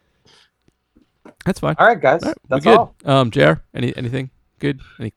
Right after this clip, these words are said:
Speaker 2: Uh,
Speaker 1: close?
Speaker 2: it's Ryder Cup week. Ryder Cup week in the state of Wisconsin.
Speaker 1: I forgot
Speaker 2: So,
Speaker 1: it was
Speaker 2: uh,
Speaker 1: Ryder Cup week in Wisconsin.
Speaker 2: Yeah, yeah. I
Speaker 1: Sweet.
Speaker 2: did a big beginner's guide. Um, golf is not my forte. I'm, I'm aware of it, certainly, and could name some names, but, uh, not my forte. So I did a big beginner's guide, how the Ryder Cup works. There's some convoluted scoring. There's,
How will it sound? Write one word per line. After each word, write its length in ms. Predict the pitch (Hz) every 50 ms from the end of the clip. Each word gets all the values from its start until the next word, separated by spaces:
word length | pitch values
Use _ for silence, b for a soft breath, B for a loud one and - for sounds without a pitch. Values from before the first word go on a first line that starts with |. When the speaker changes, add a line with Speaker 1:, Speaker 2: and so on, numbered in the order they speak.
| _ _ _ -
Speaker 2:
Uh, 300 | 185 196 214 214 220 220
Speaker 1:
close? 100 | 214 233
Speaker 2:
it's 100 | 240 -
Ryder 280 | 190 262 311 349 381 -
Cup 220 | - 233 196 139
week. 260 | 135 123 107 - _ _ -
Ryder 240 | 170 202 262 294
Cup 160 | - 277 269 -
week 200 | 254 233 190 220
in 80 | 208 196
the 60 | 180
state 180 | - - 190 180
of 80 | 180
Wisconsin. 520 | 175 165 - - 160 143 147 196 196 156 147
Speaker 1:
I 60 | 101
forgot 160 | 92 - 185 202
Speaker 2:
So, 80 | 151 151
Speaker 1:
it 40 | 151 151
was 80 | 147 -
Speaker 2:
uh, 40 |
Speaker 1:
Ryder 200 | 107 98 95 92
Cup 220 | - - 98 - -
week 160 | 107 - -
in 80 | 110 101
Wisconsin. 600 | 90 - - - 95 87 - - - - 104 98 _
Speaker 2:
Yeah, 360 | 170 233 285 320 294 202 151 135
yeah. 200 | 151 190 190 165
I 60 | 147 170
Speaker 1:
Sweet. 80 | 165
Speaker 2:
did 100 | - -
a 60 | 190 165
big 520 | 135 - 196 202 214 214 214 190 175 160
beginner's 440 | 185 170 139 165 170 180 185 165 -
guide. 380 | - 165 156 156 156 156 151 147
Um, 320 | - - 135 131 131 143
golf 260 | 131 147 175 220 -
is 100 | 320 226
not 120 | 214 214 -
my 100 | 214 190
forte. 520 | - - - 170 151 - - 117 110 123
I'm, 180 | - - 135 131 -
I'm 120 | - 131 127
aware 260 | 120 123 135 143 123
of 60 | 110
it, 100 | 113 -
certainly, 380 | - - - - 131 156 175 165
and 300 | 143 123 120 113 104 _ -
could 140 | 123 104 _ _ -
name 300 | 143 139 143 135 123 110
some 140 | - 120 110
names, 260 | 107 107 120 147 139
but, 260 | - 143 127 110 - b b b b b b b -
uh, 440 | - 131 127 127 120 117 117 104 87 -
not 200 | 127 160 196 214
my 80 | 233 214
forte. 300 | - 233 214 - 180 147
So 120 | - 180
I 40 | 170
did 120 | 160 180
a 60 | 170
big 180 | 143 196 202 165
beginner's 380 | 175 165 139 165 170 170 156 127
guide, 280 | 160 156 156 160 156
how 140 | 147 - 160
the 100 | 160 151
Ryder 180 | 143 139 135 131
Cup 200 | - 127 101 135
works. 300 | 151 160 156 - - -
There's 200 | 123 110 - -
some 120 | 113 104
convoluted 500 | - - 127 127 127 120 123 110 110 -
scoring. 520 | - - 202 202 202 196 185 185 180 175
There's, 420 | 147 131 120 113 110 113 - -